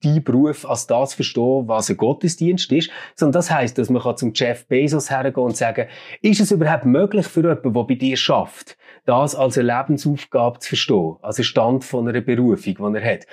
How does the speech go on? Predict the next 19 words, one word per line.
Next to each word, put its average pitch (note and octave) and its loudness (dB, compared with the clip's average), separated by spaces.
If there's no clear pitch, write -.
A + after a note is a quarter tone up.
Oder B2 2
was D3+ 0
für C#3+ 0
scheiß C#3 -2
Jobs C3 -2
richtest C#3 -2
du B2+ 0
eigentlich A#2+ 0
ein F3 4
und A2+ 2
muss F#3 2
das - -6
so E3+ 0
kaputt D#3+ -2
sein, A#2 0
wie G2+ 0
du A#2 -6
es - -10
machst?“ - -6